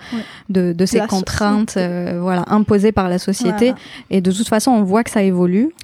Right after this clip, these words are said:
Speaker 1: Ah oui.
Speaker 2: On
Speaker 1: Oui.
Speaker 2: fera en sorte à ce que ça évolue, euh,
Speaker 1: Inch'Allah.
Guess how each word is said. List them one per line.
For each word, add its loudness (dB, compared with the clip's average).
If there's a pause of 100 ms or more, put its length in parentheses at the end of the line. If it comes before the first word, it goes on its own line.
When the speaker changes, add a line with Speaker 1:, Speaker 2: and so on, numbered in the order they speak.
Speaker 1:
Ah -8
oui. -6 (340)
Speaker 2:
On -2
Speaker 1:
Oui. 2
Speaker 2:
fera 0
en 4
sorte -2
à 2
ce -14
que -8
ça -2
évolue, 4
euh, 2
Speaker 1:
Inch'Allah. -6